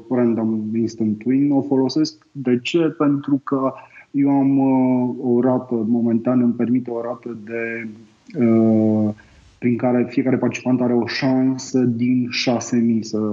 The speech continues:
să câștige și, uh, în general, uh, se întâmplă pentru cele mai multe giveaway-uri să nu câștige nimeni,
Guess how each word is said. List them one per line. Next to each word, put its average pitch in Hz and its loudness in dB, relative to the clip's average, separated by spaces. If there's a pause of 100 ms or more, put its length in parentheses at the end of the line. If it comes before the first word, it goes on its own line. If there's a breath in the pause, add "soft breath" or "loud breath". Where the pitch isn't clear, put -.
(260)
să 101 -4
câștige 131 2 (400 loud breath)
și, - -2
uh, 156 0 (320)
în 151 0
general, 147 0
uh, 135 2 (560)
se - -6
întâmplă 123 0 (280)
pentru 113 -2 (440)
cele 131 0
mai 110 2
multe 104 0
giveaway-uri 113 2
să 113 -4
nu 113 2
câștige 107 0
nimeni, 92 0